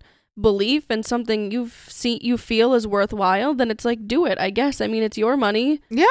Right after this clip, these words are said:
Speaker 1: Your time and energy. You're not taking that from anybody else. You're not requiring somebody else to obey that. That if you want to obtain those things and, and have that for yourself, or if it's just, like,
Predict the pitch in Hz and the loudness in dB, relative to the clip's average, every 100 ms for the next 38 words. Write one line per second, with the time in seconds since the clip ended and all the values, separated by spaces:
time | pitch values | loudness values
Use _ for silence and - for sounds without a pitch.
0 | 554 - - 220 233 247 - 277 269 254 | 2 -4 -4 4 6 6 4 0 2 0
1 | 180 196 202 226 220 196 202 196 226 - | 0 -2 -2 -2 0 -2 0 0 0 -4
2 | _ - 254 240 254 240 214 - 226 220 | _ -2 0 0 0 -2 -2 -4 -4 -2
3 | 214 208 190 202 - 214 214 - 220 - | -2 0 0 0 -2 -2 -2 -2 -6 0
4 | 214 220 233 233 220 226 214 196 196 208 | 2 2 2 0 -2 -2 0 0 0 -2
5 | - 196 202 196 208 226 190 175 220 214 | -4 -2 0 0 0 0 0 0 -2 -6
6 | _ _ _ _ - 262 269 285 294 240 | _ _ _ _ 2 2 4 4 2 0
7 | - 214 214 233 254 294 - 226 - 226 | -6 0 2 2 2 0 0 -4 -4 -4
8 | 240 233 214 220 - 247 262 233 - 196 | -2 -2 -2 -2 0 0 0 -4 -4 -4
9 | 190 - 220 190 208 214 208 214 254 - | -6 -6 -6 -6 -6 -2 0 2 0 0
10 | 285 269 285 285 311 330 214 202 214 - | -4 -6 -2 0 0 0 2 2 0 -4
11 | 226 233 214 - | -4 -4 -4 -8